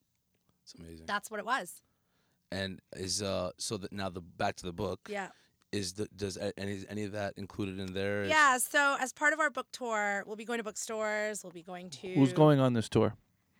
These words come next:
Speaker 3: Like,
Speaker 2: I'm
Speaker 3: who goes?
Speaker 2: mostly going, and then, um, Satya and Agan will join me at a couple of places. Satya thinks that this is her book.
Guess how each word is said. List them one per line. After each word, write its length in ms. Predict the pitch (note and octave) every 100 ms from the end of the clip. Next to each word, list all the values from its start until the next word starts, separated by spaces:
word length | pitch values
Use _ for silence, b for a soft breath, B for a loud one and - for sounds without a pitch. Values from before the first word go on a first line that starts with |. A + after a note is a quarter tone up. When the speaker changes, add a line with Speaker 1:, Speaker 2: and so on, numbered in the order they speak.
| _ _ _ _ _ -
Speaker 3:
Like, 140 | -
Speaker 2:
I'm 60 | F4+
Speaker 3:
who 140 | G4
goes? 220 | B2+ G#2+ G#2+
Speaker 2:
mostly 320 | D#4+ D#4 E4
going, 580 | D4 D#4 D#4 D#4 D#4 D#4+ -
and 160 | B3+ A#3+
then, 520 | A#3 A#3 A#3 A#3 A#3 -
um, 560 | G3+ G3 F#3+ F#3+ F#3+ - _
Satya 340 | - - B3 B3+
and 100 | A#3
Agan 360 | A3 G#3 G#3+ G#3
will 100 | G3
join 320 | G3 F#3 G3
me 240 | G3 G3
at 100 | F#3
a 40 | F#3
couple 300 | G#3 F#3+ F3+
of 100 | F3
places. 540 | - F3+ - G3+ G3
Satya 300 | - C4 -
thinks 200 | B3+ C4+ A3+
that 100 | G3+
this 160 | F#3+
is 120 | F3
her 140 | E3 E3+
book. 400 | E3+ D#3+ F3